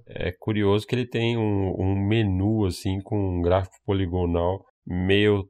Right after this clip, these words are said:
tosqueira, mas quando você vai pra coletânea mesmo, pro jogo portado ali pro, pro Play um mesmo, eles são realmente bem competentes e cheios de opções, assim, é, dá pra você jogar em modo tate,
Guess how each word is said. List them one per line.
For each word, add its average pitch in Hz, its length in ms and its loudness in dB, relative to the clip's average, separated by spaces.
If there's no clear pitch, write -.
tosqueira, 120 800 2
mas 95 360 2
quando 104 240 2
você 117 360 2
vai 104 300 6
pra - 160 -2
coletânea 101 640 2
mesmo, 90 280 -2
pro 98 140 -2
jogo 90 680 0
portado 87 640 0
ali 85 220 -2
pro, 80 380 -8
pro 82 120 -10
Play 80 320 -2
um 80 160 -4
mesmo, 95 440 -4
eles 131 380 -8
são 92 220 -4
realmente 101 400 -2
bem 113 140 -2
competentes 123 640 -4
e 110 80 -2
cheios 156 340 0
de 180 120 -2
opções, 180 560 -2
assim, 87 440 -2
é, 85 280 0
dá 87 120 -2
pra 107 140 -2
você 110 280 -2
jogar 104 300 0
em 101 60 0
modo 98 280 0
tate, 98 760 0